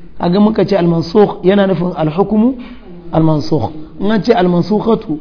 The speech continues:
yana nufin al ayatu al mansukha. Fil mansukhi cikin ayoyin da aka share min adadin, ayoyi masu adadin gaske.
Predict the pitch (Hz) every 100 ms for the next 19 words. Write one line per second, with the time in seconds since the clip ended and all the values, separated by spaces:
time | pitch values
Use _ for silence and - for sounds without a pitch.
0 | - 208 202 196 175 - 165 196 208 220
1 | 220 240 - - - - 170 160 151 -
2 | 151 - 117 - - - - - - -
3 | - - - - - - - - - 240
4 | 247 233 185 214 214 175 147 - - 170
5 | 202 190 202 208 214 208 160 170 165 156
6 | 156 139 - - 143 160 165 151 - 175
7 | 151 147 151 127 - - - - 175 180
8 | 180 185 160 - 196 175 151 151 139 -
9 | 95